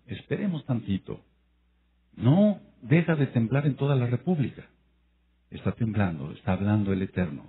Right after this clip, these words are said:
Dice que cuando Él habla, la tierra tiembla. ¿Está? ¿Por qué está temblando en toda la república?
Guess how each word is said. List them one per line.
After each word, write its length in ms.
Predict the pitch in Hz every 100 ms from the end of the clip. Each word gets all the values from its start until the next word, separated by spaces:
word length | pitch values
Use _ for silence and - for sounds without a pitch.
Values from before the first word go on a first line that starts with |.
| -
Dice 380 | 113 113 123 -
que 180 | 117
cuando 420 | - 104 95 92 110
Él 120 | 120
habla, 420 | 117 120 131 139 - - _ _
la 80 | -
tierra 640 | - 92 104 107 104 107 - _ _ _
tiembla. 800 | - 90 80 73 67 - - - _ _ _ _ _ _ _
¿Está? 460 | 104 - 180 240 - - - - - - - - - -
¿Por 120 | 104
qué 80 | 131
está 160 | 139
temblando 400 | 131 123 123 123
en 80 | 120
toda 180 | 117 113
la 120 | 104
república? 640 | 98 - 104 85 71 65